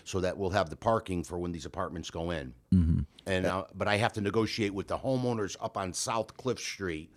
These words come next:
Speaker 1: 'cause they're, they own that property all the way down to the curb. But, uh, you know what? They'll get a rebate in their taxes if they donate that land to us.
Speaker 2: And that's something that, like, uh,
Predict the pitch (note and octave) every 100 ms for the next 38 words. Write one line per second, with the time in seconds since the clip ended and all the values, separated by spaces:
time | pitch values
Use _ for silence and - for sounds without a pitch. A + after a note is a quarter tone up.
0 | - - - - D#2 G#2+ F#2+ C#2+ F#2+ G#2
1 | G2+ G#2 G2 G2 - G#2 G2 F2+ F#2+ F#2
2 | F2+ F2 F2+ E2+ D2+ - G2+ E2 A#1 A1+
3 | - - - - G2 G2 - G#2+ G#2 G#2+
4 | G2 F#2 G2 F2+ G2+ F#2 F#2+ D#2 E2 -
5 | A2 G#2+ - D#2 D#2+ D2+ E2 D#2 C2+ -
6 | G2+ F#2 E2 E2 D2 D2 D2+ C#2+ C#2+ -
7 | _ _ - F2 C2+ - - - _ -
8 | - B2 C#3+ D3 D3 B2+ A2+ A2+ G#2+ A2
9 | G#2